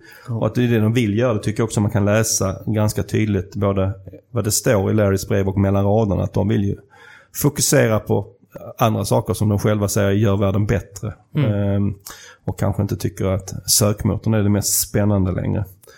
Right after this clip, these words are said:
Speaker 2: Ehm, men, eh, f-, vi snackade ju om aktiemarknaden. Hur reagerade marknaden? Fick de som de ville? Blev det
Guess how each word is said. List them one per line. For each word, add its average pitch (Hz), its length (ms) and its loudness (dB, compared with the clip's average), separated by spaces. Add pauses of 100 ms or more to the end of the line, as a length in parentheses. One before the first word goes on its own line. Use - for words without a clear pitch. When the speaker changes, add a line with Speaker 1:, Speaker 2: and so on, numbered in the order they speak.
(440)
Speaker 2:
Ehm, 101 480 0
men, 147 160 4
eh, 151 80 2
f-, 147 140 -2 (100)
vi 143 140 2
snackade 156 320 2
ju 135 120 4
om - 0 -
aktiemarknaden. 127 880 2
Hur 135 100 4
reagerade 131 420 4
marknaden? 117 440 2
Fick - 260 -2
de 110 120 2
som 107 140 0
de 110 100 2
ville? 120 320 0
Blev 104 240 -2
det 107 240 0